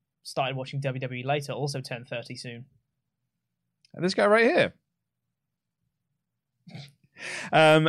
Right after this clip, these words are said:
Speaker 2: another missing Streamlabs, uh, username, apologies for that, said, "Is it wrong to say Mania has had a bad build outside of Rey Dom and the Bloodline? It's early doors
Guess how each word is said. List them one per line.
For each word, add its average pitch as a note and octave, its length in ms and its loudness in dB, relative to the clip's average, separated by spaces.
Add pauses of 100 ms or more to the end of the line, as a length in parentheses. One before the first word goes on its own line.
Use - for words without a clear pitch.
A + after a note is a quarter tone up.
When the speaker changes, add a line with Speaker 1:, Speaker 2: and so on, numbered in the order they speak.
Speaker 2:
another F3+ 340 8
missing F3+ 400 2
Streamlabs, C#3+ 600 -2
uh, C3 100 -10
username, G#2+ 300 -6
apologies B2+ 360 0
for A2+ 80 -10
that, D3 200 0
said, D#3 160 4
"Is D#4 220 4
it D#4+ 100 2
wrong C4+ 220 6
to A#3 100 2
say A#3 220 4
Mania A3 480 4
has F#3 120 4
had F#3 120 4
a F3 80 6
bad E3 560 4
build E3 320 6
outside C#3+ 360 4
of B2 160 0
Rey B2+ 200 4
Dom B2 260 0
and C3 180 -6
the B2 80 -2
Bloodline? C#3+ 600 2
It's D#4+ 200 -2
early G4 360 0
doors D3+ 840 6